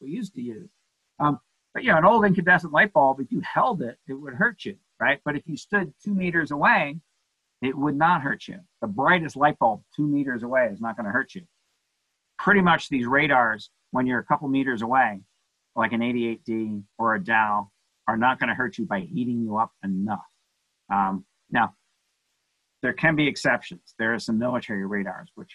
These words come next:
have more power if you got super close to 'em. I think cell phone towers, microwave links. There's some things where you can get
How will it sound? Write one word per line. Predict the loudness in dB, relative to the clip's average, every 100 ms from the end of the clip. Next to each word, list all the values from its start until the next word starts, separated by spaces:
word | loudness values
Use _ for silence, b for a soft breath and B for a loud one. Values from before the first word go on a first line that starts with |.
| -8
have | -6 -4
more | -2 -2 0
power | -2 -2 -4 _ _ _
if | -12 -8
you |
got | -2 -2 -2
super | -6 -6 -6
close | -4 -4 -4
to | -12
'em. | -14 -18 _ _ _ _ -2
I | -2
think | 0 -2 -2 -4 _ _
cell | -20 -8 -6 -4
phone | -4 -6 -8
towers, | -6 -4 -2 -4 -4
microwave | 0 0 -2 -4 -4 -6 -8
links. | -8 -8 -8 -12
There's | -12 -8
some | -6
things | -4 -4 -4
where | -4
you |
can | -4
get | -4 -6